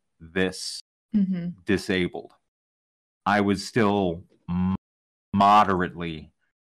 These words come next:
Speaker 1: disabled when she met me. I, I was able to walk around on forearm crutches.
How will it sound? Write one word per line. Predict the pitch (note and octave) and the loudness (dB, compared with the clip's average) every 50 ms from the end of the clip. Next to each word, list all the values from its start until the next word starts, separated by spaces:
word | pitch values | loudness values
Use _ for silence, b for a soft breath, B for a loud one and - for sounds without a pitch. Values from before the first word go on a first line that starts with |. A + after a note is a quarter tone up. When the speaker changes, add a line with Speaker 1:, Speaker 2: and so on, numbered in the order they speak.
| _ _ - F#2 | _ _ -16 -8
Speaker 1:
disabled | F2 G2+ F#2 F2 - G2 F#2 F2+ F2 - E2 C#2+ D2 - E2 | -4 -4 -4 -4 -2 -4 -2 -4 -4 -6 -8 -10 -12 -14 -12
when | F#2 F2+ F#2 F#2 | -10 -8 -8 -8
she | F2 - - F#2+ | -8 -8 -6 -4
met | F2+ F2 E2+ E2 - | -2 -2 -2 -2 -4
me. | E2 D#2+ D#2 D#2+ | -8 -12 -12 -10
I, | D2+ E2 F#2+ F#2+ F#2 - - | -8 -4 -4 -4 -4 -4 -4
I | F#2 G2 F#2+ | -2 -2 -2
was | F#2+ F2+ | -2 -2
able | G#2+ G2 F2 F2+ | -2 -2 -4 -4
to | F2+ F2+ | -6 -4
walk | F2 F#2 F#2 F#2 F2+ - | 0 0 0 0 0 -2
around | G2 F#2 F#2 F2+ F2 E2+ | -4 -2 -2 -2 -2 -4
on | D#2+ D#2+ | -6 -8
forearm | - - G2 G2 F#2+ F2+ D#2+ D2 C#2+ - | -10 -6 -4 -4 -2 -2 -2 -2 -4 -8
crutches. | - - C#2 B1 C#2 - - - - - - | -8 -8 -6 -6 -8 -8 -14 -16 -16 -18 -20